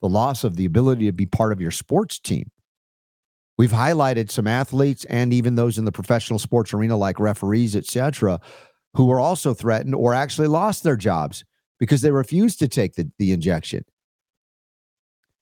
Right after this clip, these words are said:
And so he took it and didn't hide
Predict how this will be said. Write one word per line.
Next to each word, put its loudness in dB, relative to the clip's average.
And 2
so 2
he 4
took 0
it 0
and 2
didn't 2
hide 0